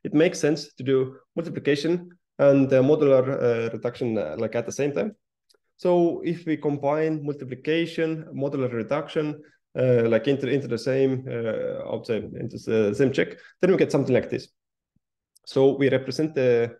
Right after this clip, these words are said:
uh, multiprecision integers as polynomials, uh, and then, uh, we have to check, uh, this relation, uh, on, uh, I would say, uh, uh, some number of constant points,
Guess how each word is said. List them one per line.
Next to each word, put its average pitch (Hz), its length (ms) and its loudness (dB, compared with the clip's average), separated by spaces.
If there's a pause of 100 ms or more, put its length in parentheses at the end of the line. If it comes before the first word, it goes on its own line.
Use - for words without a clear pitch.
uh, 110 240 -4
multiprecision 117 540 -4
integers 147 460 -4
as 117 160 -6
polynomials, 180 580 -2 (480)
uh, 131 40 -2
and 127 680 0
then, 135 540 -2 (100)
uh, 123 60 -4
we 120 140 -6
have 131 140 -6
to 123 80 -12
check, 131 180 -6 (180)
uh, 117 500 4
this 147 240 -4
relation, 143 640 -4
uh, 120 140 0
on, 127 500 2 (560)
uh, 117 380 -2 (120)
I 127 60 -4
would 127 140 -4
say, 123 340 -6 (420)
uh, - 40 -12
uh, 113 760 -4
some 139 540 6
number 135 260 6
of 117 220 2
constant 127 340 2
points, 185 320 0